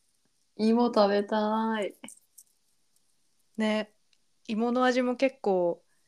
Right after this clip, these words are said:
Speaker 2: 繊細ですから。
Speaker 1: あ、
Speaker 2: これ分かったらもう
Speaker 1: そうそう。
Speaker 2: 完治じゃない？ほぼ。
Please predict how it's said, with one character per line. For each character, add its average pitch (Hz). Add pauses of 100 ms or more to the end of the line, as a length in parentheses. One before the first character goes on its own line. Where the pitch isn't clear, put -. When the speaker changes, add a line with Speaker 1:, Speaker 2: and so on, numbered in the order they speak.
(280)
Speaker 2:
繊 226
細 226
で 220
す 226
か 190
ら。 170 (1400)
Speaker 1:
あ、 196
Speaker 2:
こ 202
れ 427
分 440
か 240
っ 233
た 214
ら 196
も 190
う 196
Speaker 1:
そ 190
う 190
そ 175
う。 - (340)
Speaker 2:
完 240
治 202
じ 165
ゃ 165
な 160
い？ 190
ほ 196
ぼ。 185